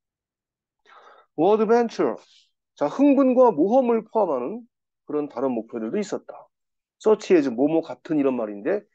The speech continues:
예를 들면 이렇게 해석하면 되지. 예를 들면 <clears throat> 전 세계를 항해하는 거, 그리고 비행기를 모는 거와 같은 것도 있었다.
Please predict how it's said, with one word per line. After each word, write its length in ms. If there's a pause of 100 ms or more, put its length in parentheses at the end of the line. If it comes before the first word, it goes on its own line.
(140)
예를 280
들면 680 (380)
이렇게 220
해석하면 360
되지. 320 (640)
예를 240
들면 500 (840)
<clears throat> 380
전 220
세계를 420
항해하는 540
거, 140 (840)
그리고 480 (640)
비행기를 720 (320)
모는 340
거와 220 (1800)
같은 260
것도 180
있었다. 640